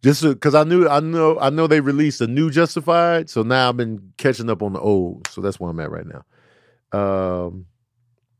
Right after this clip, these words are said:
Jay Thomas, and this is the final question for the episode. This is it.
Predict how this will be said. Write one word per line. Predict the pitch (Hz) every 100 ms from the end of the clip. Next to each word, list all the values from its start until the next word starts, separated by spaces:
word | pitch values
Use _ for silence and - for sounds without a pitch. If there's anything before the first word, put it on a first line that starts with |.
| _ _ _ _ _ -
Jay | 98 170
Thomas, | 151 156 127 95 -
and |
this | 139 117
is |
the | 117
final | 127 143 127
question | - 131 120 110
for | 113
the | 107
episode. | 92 - 87 92
This | 110
is | 101
it. | 101 85